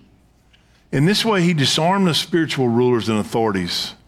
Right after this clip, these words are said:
He shamed them publicly by his victory over them on the cross. You see, the Jews had gotten to a point where they were like, "I follow all these laws,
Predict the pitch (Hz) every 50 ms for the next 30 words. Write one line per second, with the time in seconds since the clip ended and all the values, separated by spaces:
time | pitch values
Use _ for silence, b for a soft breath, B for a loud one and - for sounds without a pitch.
0 | - _ _ _ _ b b b b b b b b b b b - 151 131 -
1 | - 185 180 190 196 185 165 170 147 - - 160 185 202 190 165 - 156 139 123
2 | 131 131 131 131 123 117 107 110 135 147 151 - 151 135 127 127 123 117 117 113
3 | 127 135 135 127 120 113 107 117 - 139 147 143 127 - - B B B B B
4 | B B B 170 - - 208 214 208 214 214 - - 147 147 131 123 175 208 233
5 | 214 190 175 143 131 170 180 185 160 156 147 127 147 185 214 220 185 160 156 147
6 | 143 131 120 113 135 175 170 147 - 185 160 151 151 143 131 135 135 131 131 175
7 | 214 220 175 143 139 135 131 127 131 135 131 -